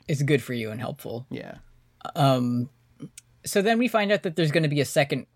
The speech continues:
Speaker 1: Megalovania, and Mother Boss Shirato's on the, on the news, and she's wearing the evil visor to signify that she is evil now.
Speaker 2: Yeah, she's, she's, she's
Speaker 1: But,
Speaker 2: got the
Speaker 1: but
Speaker 2: medal on her.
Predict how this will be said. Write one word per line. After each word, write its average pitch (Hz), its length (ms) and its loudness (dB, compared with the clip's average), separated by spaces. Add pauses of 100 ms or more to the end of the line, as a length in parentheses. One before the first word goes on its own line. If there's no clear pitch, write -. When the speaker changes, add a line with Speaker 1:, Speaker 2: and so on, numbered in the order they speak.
Speaker 1:
Megalovania, 120 880 -2
and 165 480 2 (280)
Mother 160 340 2
Boss 139 240 2
Shirato's 135 500 0
on 135 160 2
the, 131 200 -2 (140)
on 123 120 0
the 120 80 -2
news, 135 280 2
and 139 180 0
she's 147 260 0
wearing 117 320 0
the 113 180 -6
evil 113 220 -8
visor - 400 -6
to - 120 -4
signify 117 480 0
that 107 120 -4
she 117 160 -2
is 107 120 -4
evil 90 240 -6
now. - 320 -2
Speaker 2:
Yeah, 131 220 0
she's, 123 300 0
she's, 123 360 0
she's 131 200 -6
Speaker 1:
But, 196 80 4
Speaker 2:
got - 60 -4
the 175 60 -8
Speaker 1:
but 220 120 4
Speaker 2:
medal - 200 -2
on 92 140 -6
her. 95 240 -10